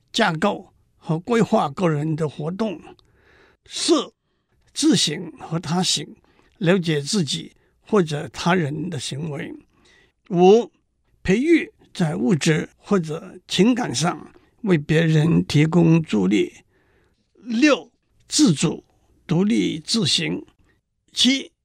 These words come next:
侵略性、攻击、伤害别人的行为。八、顺从，与别人相处的时候，扮演一个下属追随的角色。还有，九、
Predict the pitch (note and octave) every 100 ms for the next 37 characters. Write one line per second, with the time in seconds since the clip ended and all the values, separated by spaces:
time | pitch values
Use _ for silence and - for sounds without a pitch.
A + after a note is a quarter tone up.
0 | _ _ - - D#4+ E4 A#3 C#3+ F#3 E3
1 | F3+ _ _ _ _ - G3 F#3 E3+ D3+
2 | G3+ - _ _ - - A3+ F3+ D3+ D#3
3 | D#3 D3 D#3+ D3 D#3 D3+ D#3+ D3+ - -
4 | _ _ _ _ _ A3 A#3+ - - _
5 | _ _ _ _ - - C4 E3+ D3+ D#3+
6 | C#4+ - _ _ _ A#3 D#3+ E3 F3 F#3+
7 | E3+ F#3 - - B3 G#3 - G#3 C#3+ -
8 | C#3 D3+ G3 - _ _ _ - G3+ F3+
9 | E3+ F3 D3 D#3+ E3 D#3+ D3+ E3+ A#2 -
10 | F3+ B2+ D3 E2+ - _ - F#3 F#3 -
11 | D3 D3+ D3 - D3+ - E3 - - _
12 | _ _ - - _ _ _ E3+ F#3+ F3
13 | - _ _ - G3 E3+ E3+